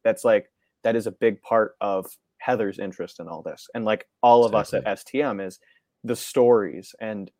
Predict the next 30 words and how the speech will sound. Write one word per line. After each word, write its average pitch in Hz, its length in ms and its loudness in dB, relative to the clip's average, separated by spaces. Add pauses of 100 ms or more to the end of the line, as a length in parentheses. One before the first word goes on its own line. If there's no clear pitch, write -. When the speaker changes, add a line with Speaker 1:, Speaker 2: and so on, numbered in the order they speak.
(120)
Speaker 1:
and 107 180 -8
the 110 80 -8
importance 107 540 -2
of 90 80 -14
that 98 280 -4
and 90 200 -14
the 90 80 -10
history 123 440 -4
behind 87 480 -8
those, - 480 -6 (360)
as 110 120 0
her 117 140 6
whole 113 280 8 (100)
spiel 113 420 0
at 92 80 -2
the 98 80 -6
beginning 92 300 -6
of 87 80 -8
the - 60 -16
show 117 180 2
goes. 90 320 -6
Like, 87 220 -6 (720)
that's 117 280 2
truly 180 360 2
something 123 340 -4
that 110 140 -2
we 110 240 -4
all 110 500 4 (360)
believe 107 380 -2
in 117 220 -6